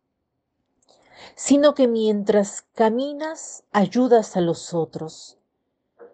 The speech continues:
El Señor nos invita a ocuparnos de los otros yendo de camino. Mientras hacemos nuestro recorrido espiritual,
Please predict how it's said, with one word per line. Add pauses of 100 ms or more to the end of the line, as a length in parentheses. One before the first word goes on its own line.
(280)
El
Señor
nos
invita
a
ocuparnos
de
los
otros (300)
yendo
de
camino. (640)
Mientras
hacemos
nuestro
recorrido
espiritual,